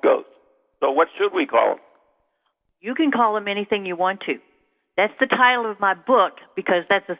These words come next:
Speaker 2: statement I made to my husband the first time he called them ghosts. Um, it was Christmas Eve, the first night we were in this particular house, and he had come in from, um,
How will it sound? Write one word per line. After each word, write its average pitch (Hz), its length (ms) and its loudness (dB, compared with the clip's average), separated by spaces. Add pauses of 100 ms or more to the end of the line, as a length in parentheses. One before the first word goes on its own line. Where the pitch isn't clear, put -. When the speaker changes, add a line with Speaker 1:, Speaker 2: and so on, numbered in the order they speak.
Speaker 2:
statement 202 360 2
I 175 80 6
made 180 280 -2
to 185 60 -2
my 170 160 4
husband 170 600 -2 (320)
the 147 80 -20
first 202 280 -2
time 170 180 0
he 180 120 -12
called 160 320 -2
them 156 140 -10
ghosts. 143 300 0 (920)
Um, 151 300 -2 (420)
it 196 80 0
was 175 220 2
Christmas 226 440 -2
Eve, 208 240 2
the 185 60 2
first 196 280 0
night 190 160 4
we 185 100 0
were 180 120 2
in 180 140 0
this 180 140 0
particular 185 480 0
house, 208 400 2 (300)
and 175 420 0 (360)
he 180 80 0
had 175 240 2
come 185 200 -2
in 180 200 -2
from, 170 320 -2
um, 156 260 2